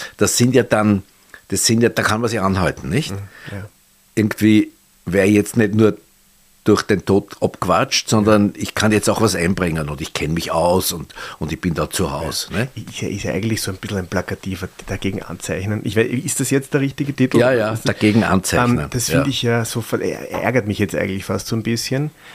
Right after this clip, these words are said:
Speaker 2: weil es ist wo-, wogegen anzeichnen.
Speaker 1: Ja, es ist nicht ein dagegen, sondern
Speaker 2: Ja.
Speaker 1: es ist ein Notifizieren, nicht?
Speaker 2: Ja.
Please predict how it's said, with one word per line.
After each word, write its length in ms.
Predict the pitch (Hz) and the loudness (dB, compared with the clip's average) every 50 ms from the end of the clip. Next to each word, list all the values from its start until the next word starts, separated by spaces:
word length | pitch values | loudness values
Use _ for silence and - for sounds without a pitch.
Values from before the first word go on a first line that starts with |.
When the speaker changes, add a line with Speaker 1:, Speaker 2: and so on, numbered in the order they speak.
| - - | -10 -2
Speaker 2:
weil 200 | 107 110 107 110 | 0 2 2 2
es 100 | 110 107 | 2 2
ist 240 | 120 113 113 - 113 104 101 | 2 0 0 -2 -6 -6 -6
wo-, 200 | 110 104 107 101 107 | -6 -6 -6 -4 0
wogegen 460 | 113 113 113 - 120 117 117 120 113 | 0 0 2 2 2 2 4 2 2
anzeichnen. 560 | 95 104 127 127 - - 87 90 92 - 101 | 2 2 0 -2 -2 -4 -6 -6 -2 0 0
Speaker 1:
Ja, 140 | 98 92 87 | 2 2 2
es 160 | 92 101 - 123 | 0 0 0 0
ist 220 | 110 - - - | -2 -2 0 0
nicht 260 | 107 101 92 - - | 2 2 2 0 -2
ein 120 | 95 87 80 | -2 -2 0
dagegen, 360 | - 87 - 85 87 95 107 | -2 -4 -2 -2 -2 -2 0
sondern 260 | - - 101 101 101 | 0 0 0 2 2
Speaker 2:
Ja. 60 | 95 98 | 0 0
Speaker 1:
es 60 | 113 | 0
ist 180 | 117 - - | -2 0 0
ein 140 | 110 95 95 | 0 2 4
Notifizieren, 840 | 101 104 98 - - 104 - - 95 - - - 95 92 82 78 - | 2 2 2 0 -2 -4 -2 -2 -4 -2 -2 -2 0 -2 -2 -2 2
nicht? 180 | 110 110 92 | 2 2 2
Speaker 2:
Ja. 100 | 87 98 | 0 -6